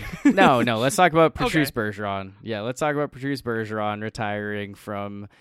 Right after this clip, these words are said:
Speaker 1: the N H L. Nineteen seasons, all with the Boston Bruins, the captain of the team for the majority of that time. Uh, he's a player who is very much a legend in Boston sports, you know, with the Bruins today.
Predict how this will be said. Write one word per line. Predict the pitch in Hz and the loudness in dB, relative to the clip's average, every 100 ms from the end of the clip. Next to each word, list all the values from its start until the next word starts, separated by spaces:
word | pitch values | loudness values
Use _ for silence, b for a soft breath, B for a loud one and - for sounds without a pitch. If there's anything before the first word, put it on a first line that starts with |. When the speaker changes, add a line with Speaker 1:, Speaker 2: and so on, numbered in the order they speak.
| b | b
Speaker 1:
the | 123 120 | -8 -6
N | 113 | -4
H | 110 - | -6 -6
L. | 101 98 98 | -4 -4 -6
Nineteen | 101 123 127 131 123 | -6 -6 -6 -8 -10
seasons, | 107 110 104 107 101 | -8 -8 -6 -8 -10
all | 98 113 127 | -6 -2 0
with | 127 | 0
the | 110 | -2
Boston | 113 107 104 95 | -2 -2 -8 -10
Bruins, | 98 98 95 95 | -8 -6 -6 -8
the | 101 | -8
captain | - 110 113 110 | -6 -6 -6 -8
of | 104 | -8
the | 101 | -10
team | 98 107 98 98 | -10 -12 -10 -12
for | - 98 95 | -8 -8 -8
the | |
majority | 95 98 101 110 107 104 | -8 -10 -4 -2 0 -2
of | 98 | -2
that | 95 - | -4 -4
time. | 98 92 92 90 - B B B - | -6 -4 -6 -8 -14 B B B -6
Uh, | 104 104 101 | -2 0 2
he's | 117 131 | 0 0
a | |
player | 143 143 151 156 | 0 2 4 6
who | 147 151 147 143 | 6 6 6 4
is | 143 131 | 2 2
very | 127 135 | 0 2
much | 139 - | -2 -2
a | |
legend | 131 120 117 101 92 95 | 0 0 0 -2 -6 -10
in | 101 101 | -10 -8
Boston | 98 104 98 - 98 | -2 -2 -2 -6 -12
sports, | - 98 101 101 - | -8 -4 -4 -6 -8
you | 95 | -8
know, | 92 | -6
with | 101 - | -6 -6
the | 98 | -2
Bruins | 127 143 139 131 120 | 4 6 6 4 -2
today. | - 104 110 120 120 117 | -8 -4 0 2 2 0